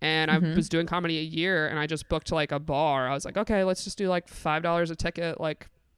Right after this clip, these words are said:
Speaker 1: come up here and perform." And I brought a couple buddies, and it sold out. So I did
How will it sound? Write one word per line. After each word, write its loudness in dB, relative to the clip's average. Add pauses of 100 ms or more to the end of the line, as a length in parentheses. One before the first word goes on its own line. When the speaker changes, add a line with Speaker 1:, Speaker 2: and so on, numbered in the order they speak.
(720)
Speaker 1:
come -2
up 0
here 4
and 0
perform." 2
And 0
I 2
brought 0
a -8
couple -2
buddies, 0 (300)
and -2
it -2
sold 2
out. 2
So 0
I 2
did 0